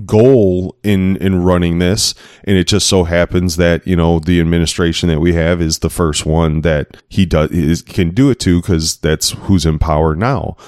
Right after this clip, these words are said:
But I do like the fact that we are gonna get to a more centered based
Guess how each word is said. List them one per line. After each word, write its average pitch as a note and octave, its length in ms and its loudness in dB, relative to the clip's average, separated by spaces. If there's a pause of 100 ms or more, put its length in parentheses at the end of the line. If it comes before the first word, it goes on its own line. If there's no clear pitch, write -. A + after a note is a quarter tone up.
(120)
But F#2+ 200 0
I G#2 120 2
do A2 260 0
like G2+ 280 0
the E2+ 100 -4
fact D#2+ 380 -2
that E2 260 0
we G2 160 2
are F#2+ 100 2
gonna F#2+ 280 0
get G2 400 -2
to G2 220 2
a F2+ 100 2
more F#2 500 2 (240)
centered F2+ 960 0 (280)
based F#2 540 -2